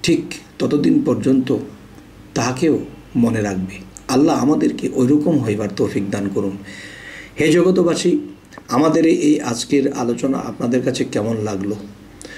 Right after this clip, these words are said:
যদি ভালো লাগে, তো অবশ্যই আমাদের চ্যানেলটিকে সাবস্ক্রাইব করে পাশে থেকে যাবেন, যাতে আমরা ভালো ভালো কিছু video দিলে আপনারা সাথে সাথে পেয়ে যান।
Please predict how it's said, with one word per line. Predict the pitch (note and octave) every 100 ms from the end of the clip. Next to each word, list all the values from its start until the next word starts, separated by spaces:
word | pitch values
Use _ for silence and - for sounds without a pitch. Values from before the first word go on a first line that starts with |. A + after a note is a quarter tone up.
| - - - B2
যদি | D#3 F3
ভালো | C3 C3+
লাগে, | D3 D3 D3+
তো | -
অবশ্যই | - A2+ C3+ - D#3 D3
আমাদের | A#2+ A#2 A#2 A2+
চ্যানেলটিকে | A#2 B2+ C3 C3
সাবস্ক্রাইব | B2 B2 - - D3 D3
করে | C#3 - - - -
পাশে | - A2+ B2+
থেকে | B2+ G#2+
যাবেন, | G2 G2+ G2 F#2 -
যাতে | C3 D#3+ - - - - - -
আমরা | A#2+ C#3
ভালো | A#2+ B2
ভালো | C#3 D3+ D3
কিছু | D3 D3+
video | A#2+ A#2+ C3 C3
দিলে | B2+ C#3
আপনারা | B2 - G#2+ G2+ - - -
সাথে | - A#2
সাথে | - - G2+
পেয়ে | G2+ G2+
যান। | G2